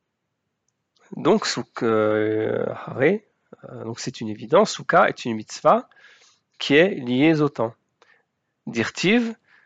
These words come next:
Besukot Teshvu Shivat Yamim, puisqu'il est écrit, vous habiterez dans votre Souka pendant sept jours, Shivat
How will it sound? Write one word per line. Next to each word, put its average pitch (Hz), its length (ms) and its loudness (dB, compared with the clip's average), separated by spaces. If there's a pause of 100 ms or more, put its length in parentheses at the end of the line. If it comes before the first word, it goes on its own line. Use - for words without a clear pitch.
(220)
Besukot 127 540 0
Teshvu 175 560 -2
Shivat 151 380 0
Yamim, 135 320 2
puisqu'il - 320 -12
est - 120 -10
écrit, 180 440 -4
vous 127 640 -8
habiterez 117 480 0
dans 120 180 2
votre 110 300 -8
Souka - 540 0 (760)
pendant 147 460 4
sept - 320 -2
jours, 107 360 -8 (140)
Shivat 117 340 -2